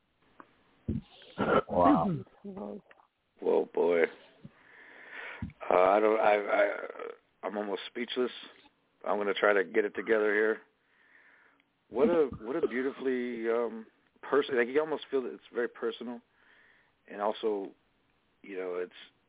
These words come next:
Speaker 2: very sensual. Oh my God! And some of the, right here in the middle, it really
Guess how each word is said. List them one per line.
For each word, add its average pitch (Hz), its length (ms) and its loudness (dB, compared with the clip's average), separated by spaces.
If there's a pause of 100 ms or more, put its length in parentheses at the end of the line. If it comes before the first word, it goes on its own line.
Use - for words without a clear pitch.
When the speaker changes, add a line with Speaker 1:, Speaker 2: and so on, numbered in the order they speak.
Speaker 2:
very 113 180 2 (100)
sensual. 78 460 0
Oh 95 60 -6
my 104 120 -8
God! 98 160 -2
And 87 120 -4
some 107 100 0
of 117 100 -4
the, 92 160 2 (440)
right 135 160 4
here 170 100 2
in 160 60 -4
the 147 80 -4
middle, 117 360 0 (1120)
it 101 140 -6
really 131 220 2